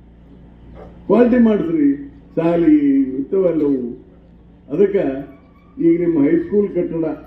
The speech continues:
ನಾನು ಎರಡು ಕೋಟಿ ರೂಪಾಯಿ ಕೊಟ್ಬಿಟ್ಟಿದ್ದೀನಿ already. ಏನ್ರಿ ಮಲ್ಲಿಕಾರ್ಜುನ್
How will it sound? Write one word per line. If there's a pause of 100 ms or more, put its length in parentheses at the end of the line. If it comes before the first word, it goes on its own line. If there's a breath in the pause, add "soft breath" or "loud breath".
(920)
ನಾನು
ಎರಡು
ಕೋಟಿ
ರೂಪಾಯಿ
ಕೊಟ್ಬಿಟ್ಟಿದ್ದೀನಿ
already.
ಏನ್ರಿ
ಮಲ್ಲಿಕಾರ್ಜುನ್